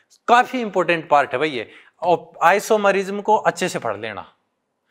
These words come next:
कोऑर्डिनेशन स्पेयर में ऑप्टिकल आइसोमर, मतलब कहने का मतलब स्टीरियो आइसोमरिज्म को बहुत अच्छे से देखना है, आइसोमरिज्म का पार्ट काफी ज्यादा इंपॉर्टेंट है। नेक्स्ट क्वेश्चन पे चलते हैं,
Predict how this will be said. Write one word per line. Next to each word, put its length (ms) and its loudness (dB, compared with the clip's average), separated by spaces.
कोऑर्डिनेशन 600 0
स्पेयर 260 -6
में 360 -4
ऑप्टिकल 540 -4
आइसोमर, 360 -2
मतलब 220 -8
कहने 220 0
का 60 -4
मतलब 200 -2
स्टीरियो 320 -2
आइसोमरिज्म 400 -6
को 80 -12
बहुत 220 -6
अच्छे 200 -10
से 100 -12
देखना 260 -12
है, 140 -20
आइसोमरिज्म 520 -4
का 100 -4
पार्ट 240 -4
काफी 220 -4
ज्यादा 180 -8
इंपॉर्टेंट 440 -16
है। 60 -20
नेक्स्ट 240 0
क्वेश्चन 260 -8
पे 100 -10
चलते 260 -14
हैं, 140 -20